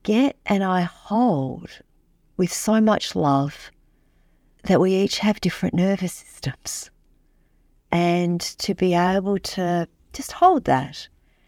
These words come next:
and to find the resource that you need for you,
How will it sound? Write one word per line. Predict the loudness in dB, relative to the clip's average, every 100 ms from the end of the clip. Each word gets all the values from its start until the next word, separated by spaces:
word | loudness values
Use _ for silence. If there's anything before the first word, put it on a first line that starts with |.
| _ _ _ _ -4
and | -2 -2
to | -4 -4
find | 0 2 2 2
the |
resource | 0 0 0 -2 -4 -4
that | -6 -2
you | 0 0
need | 0 -2
for | -4 -6
you, | -4 0 2 4 2 0 -2